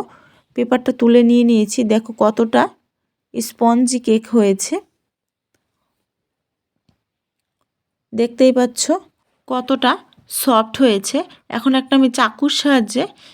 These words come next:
একটু কেটে দেখিয়ে দেব ভিতরটা আমার কতটা সুন্দর হয়েছে। দেখো, আমি কেটে নিয়ে নিয়েছি।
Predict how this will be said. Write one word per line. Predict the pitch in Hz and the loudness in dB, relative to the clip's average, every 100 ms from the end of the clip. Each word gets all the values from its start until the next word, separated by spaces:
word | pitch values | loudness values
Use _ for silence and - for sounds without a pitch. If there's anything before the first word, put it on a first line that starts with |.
| _ | _
একটু | 240 226 254 | -10 -4 -2
কেটে | 254 240 269 - - _ _ | 0 0 0 -2 -4 _ _
দেখিয়ে | 220 233 240 269 254 | 0 0 2 2 4
দেব | 247 208 269 - - _ 208 | 2 2 -2 -8 -20 _ -6
ভিতরটা | 233 254 277 - 277 | -2 0 0 2 2
আমার | 247 262 - _ _ - | 2 0 -6 _ _ -10
কতটা | 233 254 240 392 - _ _ _ - _ _ _ | -6 -6 -2 -4 -4 _ _ _ -20 _ _ _
সুন্দর | - 254 247 262 | -4 -2 2 0
হয়েছে। | 240 226 208 - 302 - _ _ _ _ _ _ _ | 2 -2 -2 -4 -8 -8 _ _ _ _ _ _ _
দেখো, | 233 262 285 294 | -6 -4 0 4
আমি | 269 349 - _ _ _ - | 4 2 -4 _ _ _ -6
কেটে | 254 277 | -2 0
নিয়ে | 262 262 254 | 2 2 0
নিয়েছি। | 247 202 196 - | 0 -2 -4 -6